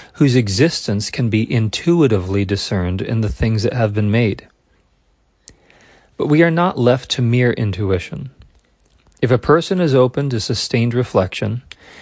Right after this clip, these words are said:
the existence of God can be logically, philosophically, and scientifically established by classical and formal arguments for the existence of God. Arguments such as the cosmological argument,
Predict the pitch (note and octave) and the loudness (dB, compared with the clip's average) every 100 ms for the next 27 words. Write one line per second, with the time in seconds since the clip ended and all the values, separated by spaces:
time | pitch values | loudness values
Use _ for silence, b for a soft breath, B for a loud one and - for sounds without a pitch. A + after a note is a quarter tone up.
0 | B B - G#2+ F#2+ G#2+ C3+ F3 D3 C#3 | B B -2 0 0 0 0 -2 -4 -4
1 | A2 G2+ G#2 A#2 B2+ G#2 G2+ F#2 G2+ G#2+ | 2 4 4 0 -4 -2 0 2 0 0
2 | B2 - D3 D3 - G#2+ G2 - A2+ B2 | -4 -4 -4 -4 -4 -4 -2 -2 -2 -2
3 | B2+ C#3+ C#3 C#3 A2+ G2+ - A2+ G#2+ - | -6 0 0 0 -4 -4 -4 -2 -2 -4
4 | C#3+ C3 C3 - A#2 A2 - A2+ G#2 G#2 | -4 -4 -4 -2 -2 -2 -4 -4 -2 -2
5 | G#2+ - - G#2 - - A#2+ A#2+ C#3 - | -6 -6 -4 -4 -4 -4 -4 -4 -6 -4
6 | C3+ A#2+ G2+ - C3+ C3 A#2+ A2 G#2+ F#2+ | -4 -4 -6 -6 -4 -2 2 2 0 -2
7 | G2 G#2 - G2+ G#2 F#2+ G#2 - A2 G2 | -6 -6 -8 -6 -4 -2 -4 -4 -6 -6
8 | G2+ F#2+ A#2 A2 F#2+ - B B B B | -4 0 0 0 -6 -14 B B B B
9 | B B B B B - - C#3+ C#3 B2 | B B B B B -4 2 4 2 0
10 | A2+ A2+ - A#2+ A#2+ G#2+ G#2 G#2 A2+ - | -2 -2 -2 0 2 2 2 -2 -6 -4
11 | - A2 G#2+ A2 G#2+ G#2 G#2+ G2+ G#2 G2+ | 0 0 0 0 0 0 -2 -2 2 2
12 | G2+ G2+ A#2 F3+ | 2 0 -2 -6